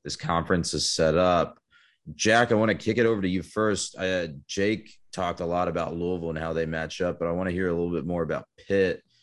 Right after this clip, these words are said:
uh, and what you're looking for after they've played,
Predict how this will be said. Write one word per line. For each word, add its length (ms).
uh, 260
and 160
what 200
you're 140
looking 440
for 440
after 420
they've 280
played, 480